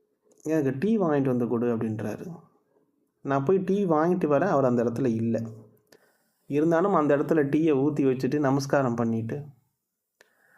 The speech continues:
நான் என்னுடைய வீட்டுக்கு நான் போனேன். அப்புறம் காலை, அ, கொஞ்ச நாள் கழிச்சு தான் எனக்கு தெரிய வந்தது, ஐயா கிட்ட சொல்ல போகும்போது தெரிய வந்தது, நம்மளை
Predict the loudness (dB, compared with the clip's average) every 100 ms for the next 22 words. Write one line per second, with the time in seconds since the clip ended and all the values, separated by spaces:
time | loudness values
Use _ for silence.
0 | _ -20 -12 -4 0 0 0 0 0 0
1 | 0 -2 -2 -4 -4 -6 -10 -20 _ _
2 | _ -10 -4 -4 -2 -2 0 0 0 -4
3 | -12 _ _ -12 -8 -6 -2 0 2 2
4 | 2 2 2 0 0 0 0 -4 -12 -20
5 | _ _ _ _ _ -6 -2 0 0 0
6 | 2 2 2 2 2 2 0 -2 -2 0
7 | 0 0 0 -2 0 0 0 0 -2 -4
8 | -6 -12 _ _ _ -8 -2 0 2 2
9 | 0